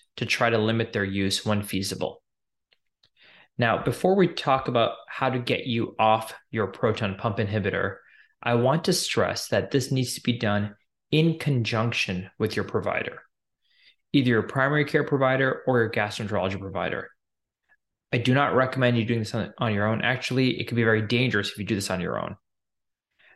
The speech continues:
The two major reasons for doing this in conjunction with the provider, one, if you simply stop your P P I,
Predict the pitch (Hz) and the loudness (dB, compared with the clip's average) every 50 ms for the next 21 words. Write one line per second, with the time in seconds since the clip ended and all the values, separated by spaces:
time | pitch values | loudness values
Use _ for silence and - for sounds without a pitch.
0 | _ - 123 - - - 196 185 165 156 165 160 170 165 151 151 160 147 - 165 | _ -4 -4 -2 2 4 6 6 6 6 6 4 4 4 6 6 4 4 4 2
1 | 143 - - - 143 127 120 139 139 143 139 139 139 - - 147 135 - 131 127 | 0 0 0 0 0 2 2 2 2 4 4 2 0 0 -4 -4 -2 -2 0 0
2 | 117 127 127 123 - - 131 123 120 123 120 120 120 117 120 131 147 160 165 - | 2 2 0 0 0 -2 -2 0 2 2 2 2 0 0 0 0 -2 -4 -4 -6
3 | - _ _ _ _ - 123 113 113 113 117 147 170 170 - _ _ _ _ - | -12 _ _ _ _ -4 0 2 4 4 4 2 0 -2 -4 _ _ _ _ -20
4 | - _ _ - - - 117 - - 156 - - 139 120 - - - - 123 104 | -20 _ _ -8 -4 -2 0 0 0 0 2 2 2 2 0 -2 0 0 2 2
5 | 107 131 - - - - _ _ _ _ - 123 120 117 - - 131 120 - 131 | 2 0 -2 -6 -12 -18 _ _ _ _ -2 -2 -2 0 0 -2 -2 0 0 2
6 | 123 117 110 110 113 131 170 180 | 2 2 2 2 0 0 -2 -4